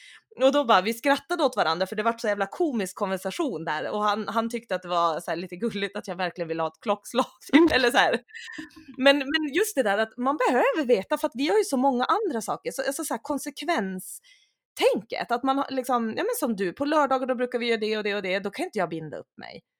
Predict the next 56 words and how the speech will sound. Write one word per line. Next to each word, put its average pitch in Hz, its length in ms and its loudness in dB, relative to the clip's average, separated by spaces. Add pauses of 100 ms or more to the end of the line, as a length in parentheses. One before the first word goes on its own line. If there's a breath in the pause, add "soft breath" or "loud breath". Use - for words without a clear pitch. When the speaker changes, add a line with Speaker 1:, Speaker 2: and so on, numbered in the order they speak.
(200)
Speaker 2:
Nej. 285 300 6 (340)
Speaker 1:
Och - 100 0
det, 381 140 8 (300)
det 330 60 2
är - 80 2
samma 320 200 2
sak, - 160 0
jag 277 120 -2
fick 330 160 -6
ett, 294 200 -6
eh, 269 80 0
ett 240 300 0
meddelande 254 480 2
av 220 100 -2
grannen 285 500 2
idag. 151 280 -2 (720)
Eller 254 140 4
jag 202 120 6
såg 220 160 -2
det 190 100 -2
nu 175 180 -2
på 170 140 -4
morgonen. 175 420 -4 (460 loud breath)
Så - 120 -2
jag 202 60 4
bara, 233 100 8
"Ja, 330 200 8
men, 320 280 0
eh, 302 160 0
är 294 40 0
ni 285 100 2
hemma 330 240 0
nästa 480 260 -6
vecka? - 320 -10 (560)
För 302 80 -2
jag 302 140 2
tänkte 302 220 -2
om 277 100 0
ni 269 100 0
kunde 262 220 -4
kolla 240 240 0
våran 214 280 -2
post." - 460 -12 (720)
Och 302 100 4
jag 302 140 8
bara, 190 100 6
"Åh!" - 680 2
fick 339 140 -2
så 285 100 -2
i 269 60 6
magen. 254 280 4
Jag 233 80 4
bara, 208 140 10
Speaker 2:
Ja. 190 100 8
Speaker 1:
"Åh, 185 60 6
herregud." 240 500 -4